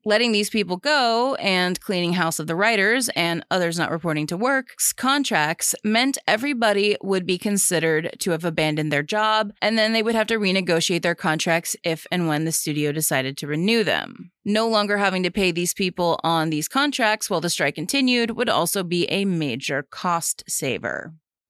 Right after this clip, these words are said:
According to Wall Street, the impact of accepting all of the W G A's proposals was, quote,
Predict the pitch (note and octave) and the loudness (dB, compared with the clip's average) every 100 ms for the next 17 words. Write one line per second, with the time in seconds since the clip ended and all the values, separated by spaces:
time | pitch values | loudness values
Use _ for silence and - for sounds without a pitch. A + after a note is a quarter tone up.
0 | - A#3+ A#3+ D#4 E4+ E4 C4 G3 F3+ - | -4 -2 0 0 0 0 0 2 2 0
1 | F#3+ F3 - G3 F#3+ C4 C4 A#3+ A#3 G3+ | 0 -2 -2 0 0 0 0 0 -2 -4
2 | G3 - F#3+ F3+ F#3 F#3 F#3+ A#3+ C4+ G#3 | -2 0 0 0 -2 0 0 0 0 -4
3 | - G#3 G3 F3+ F#3+ F3+ F3+ C3 E3 D#3+ | -4 0 2 2 -2 0 0 2 0 -2
4 | E3+ D#3+ F#3 F3+ F#3 F3+ F3 D#3+ F#3 - | -4 0 0 2 0 0 0 -2 -4 -2
5 | F#3+ F3 E3 | 0 0 0